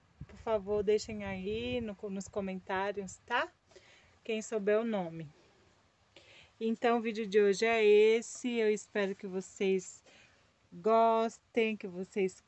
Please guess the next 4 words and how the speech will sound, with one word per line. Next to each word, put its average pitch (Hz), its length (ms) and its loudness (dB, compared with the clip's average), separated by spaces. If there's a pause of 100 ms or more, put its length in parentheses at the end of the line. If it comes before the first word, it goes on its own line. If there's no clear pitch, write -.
(140)
curtam. 233 1200 -2 (920)
Olha 196 600 0
que - 320 -8
belezinha. 202 1300 0